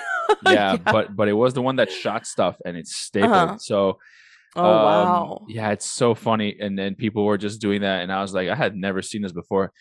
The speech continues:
Speaker 1: I had a five bucks in my
Speaker 2: Yeah.
Speaker 1: pocket, actually, that I found in the
Speaker 2: Uh-huh.
Speaker 1: bathroom. It was on the floor. And I was there.
Speaker 2: <laughs>
Speaker 1: And then I, I,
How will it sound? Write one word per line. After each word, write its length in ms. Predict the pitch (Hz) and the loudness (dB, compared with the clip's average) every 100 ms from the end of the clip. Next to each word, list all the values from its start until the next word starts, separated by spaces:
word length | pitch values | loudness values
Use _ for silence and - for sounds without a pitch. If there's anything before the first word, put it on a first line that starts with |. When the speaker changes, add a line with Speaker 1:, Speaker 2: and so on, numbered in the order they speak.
| - - | -20 -8
Speaker 1:
I 100 | 110 | -2
had 160 | 135 127 | 2 2
a 60 | |
five 300 | - 131 123 185 | 2 2 2 4
bucks 220 | 180 277 | 4 4
in 80 | 330 | 2
my 60 | 202 | 0
Speaker 2:
Yeah. 120 | 151 | 0
Speaker 1:
pocket, 300 | 123 - 104 | -2 0 -2
actually, 340 | 98 - 92 | -2 -4 -6
that 100 | 90 | -2
I 80 | 95 | -2
found 380 | 95 120 110 110 | -2 -2 0 0
in 80 | 101 | -2
the 60 | 98 | -4
Speaker 2:
Uh-huh. 240 | 95 101 | -2 2
Speaker 1:
bathroom. 320 | 185 151 92 | 2 2 -2
It 80 | 92 | -8
was 100 | 92 | -6
on 120 | 104 | -4
the 80 | 95 | -6
floor. 480 | - 107 120 101 92 _ - - _ - | -8 2 4 4 0 _ -20 -20 _ -8
And 160 | 113 113 | -2 2
I 80 | |
was 180 | 113 110 | 2 0
there. 280 | 113 113 107 104 | 2 4 4 4
Speaker 2:
<laughs> 60 | 679 659 571 - 587 - - | 2 4 2 4 0 0 -6
Speaker 1:
And 80 | 127 | 0
then 120 | 135 139 | 0 0
I, 200 | 127 135 | -2 0
I, 120 | 139 | -2